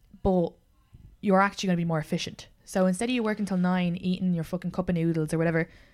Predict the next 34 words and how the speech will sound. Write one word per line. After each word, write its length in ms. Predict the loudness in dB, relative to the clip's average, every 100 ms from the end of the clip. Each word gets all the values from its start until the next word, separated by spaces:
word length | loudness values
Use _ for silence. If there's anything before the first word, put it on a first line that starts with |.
| -20 -20 _ -2
you'd 200 | 2 4
be 120 | 4
more 180 | 4 2
efficient 400 | 4 2 2 -2
actually 220 | -2 -4
just 240 | -6 -4 -4
getting 200 | 0 0
up 120 | 0
ten 160 | -2 -2
minutes 200 | -2 -2
earlier, 280 | -2 -2 -6 -12 -20 -4
having 240 | 0 2
your 80 | 2
lunch 240 | 2 0
ready 140 | 0 0
to 80 | 0
go, 300 | 2 2 -2 -10 -12 0
and 180 | 2
you 60 | 4
probably 280 | 4 4 4
wouldn't 220 | 4 4
have 160 | 2 2
to 80 |
work 160 | -2 -2
till 100 | -6
nine. 220 | -6 -6
You 60 | -4
could 60 |
probably 200 | -2 0
leave 160 | 0 0
at 80 | 0
eight 260 | 0 -2
'cause 220 | -4 -2 0
your, 320 | 0 0